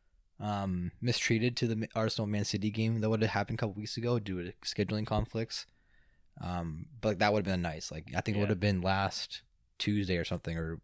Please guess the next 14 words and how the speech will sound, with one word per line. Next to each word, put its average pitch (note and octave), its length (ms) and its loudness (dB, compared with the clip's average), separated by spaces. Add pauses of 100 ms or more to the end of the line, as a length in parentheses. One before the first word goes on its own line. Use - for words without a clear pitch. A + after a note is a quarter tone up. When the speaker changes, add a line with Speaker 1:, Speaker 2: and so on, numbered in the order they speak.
Speaker 1:
ten G2 160 2
days F#2 200 0
ago, G2+ 180 -2
whatever G#2 240 0
it - 60 -4
was. A#2 240 2 (920)
Um, F#2+ 360 -2
but G#2+ 120 2
obviously G#2+ 220 4
that G2+ 120 2
game G#2+ 120 2
didn't G2+ 180 2
happen, G#2 380 4
so G2 320 -2